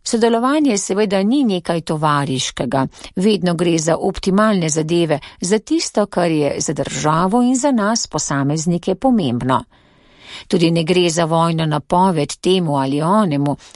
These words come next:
za medsebojno lomastenje in obračunavanje glede starih grehov, ki so marsikje vidno prisotni. Takšno obračunavanje ne prinese nič dobrega, kar smo lahko na vseh koncih sodoživljali.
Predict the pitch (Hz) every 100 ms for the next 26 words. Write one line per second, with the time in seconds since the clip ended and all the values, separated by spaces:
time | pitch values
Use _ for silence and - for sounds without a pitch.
0 | - 185 240 302 - 214 226 220 175 160
1 | 170 220 - - 151 151 143 - 165 156
2 | 151 151 - 165 165 170 165 160 151 160
3 | 147 156 160 - 165 156 147 147 175 190
4 | 226 - 156 151 151 - 147 151 170 202
5 | - 269 - 240 180 151 139 123 127 131
6 | 139 123 - 123 - _ - - - -
7 | - - - - 320 311 - 196 165 170
8 | 165 180 185 202 220 196 185 175 170 156
9 | 175 175 190 208 185 185 220 208 - 143
10 | 131 131 139 147 143 - - 170 180 143
11 | 139 - 214 175 135 - 269 - 160 156
12 | - 165 - - - 156 139 131 139 127
13 | 117 - 123